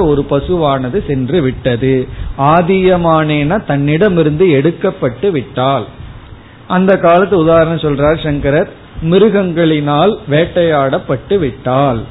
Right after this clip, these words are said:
புலி முதலியவைகளெல்லாம் வந்து தான் வளர்த்தி கொண்டிருக்கின்ற ஒரு பசுவை அடித்து சென்று விட்டால், அப்பிரியம் பவதி, அந்த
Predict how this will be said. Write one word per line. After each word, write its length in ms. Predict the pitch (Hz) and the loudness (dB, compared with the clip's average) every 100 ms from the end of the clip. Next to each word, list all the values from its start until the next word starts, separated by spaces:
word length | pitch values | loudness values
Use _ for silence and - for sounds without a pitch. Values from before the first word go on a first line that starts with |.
| - - - | -16 -20 -16
புலி 340 | - 170 185 185 | 0 4 6 6
முதலியவைகளெல்லாம் 1000 | 196 175 165 165 156 151 139 147 143 180 | 4 2 2 2 2 0 0 0 2 0
வந்து 300 | 143 135 143 165 - - - - | 0 0 0 0 -4 -16 -20 -12
தான் 240 | - 156 156 | -2 0 2
வளர்த்தி 420 | 151 160 185 214 | 2 2 2 0
கொண்டிருக்கின்ற 760 | 208 185 170 170 156 165 160 151 139 | -2 0 0 0 0 -4 -2 0 2
ஒரு 240 | 147 190 247 | 4 4 4
பசுவை 500 | 233 156 160 170 180 127 - | 2 -2 0 0 0 -2 -4
அடித்து 420 | 143 160 165 180 | -2 -2 0 -2
சென்று 360 | - 147 139 160 | -2 -2 0 2
விட்டால், 600 | 143 131 - 151 127 160 208 - - - - | 2 0 2 2 4 2 0 -8 -20 -18 -4
அப்பிரியம் 760 | 143 175 - - 185 180 180 185 | 0 0 -4 0 2 2 2 0
பவதி, 520 | 170 165 160 156 156 151 151 - - - - - | 0 2 2 0 0 -2 -6 -16 -20 -20 -20 -10
அந்த 260 | - 160 165 | -2 0 4